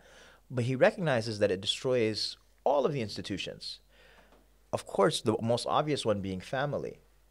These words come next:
right? But it, it, it affects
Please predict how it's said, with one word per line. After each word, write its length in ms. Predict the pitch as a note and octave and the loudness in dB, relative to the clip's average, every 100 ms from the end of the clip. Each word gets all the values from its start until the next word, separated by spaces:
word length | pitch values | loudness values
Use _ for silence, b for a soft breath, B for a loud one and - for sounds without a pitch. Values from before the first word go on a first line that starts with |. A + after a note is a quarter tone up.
| - | -10
right? 260 | - A2+ - | 0 0 2
But 200 | A#2 G#2+ | 0 0
it, 340 | A#2+ A#2 - - | 0 0 -2 -4
it, 280 | A#2+ A2+ - - | 0 0 -2 -2
it 120 | B2+ | 0
affects 720 | A2 - - E3 - - - | 0 2 2 4 2 0 -2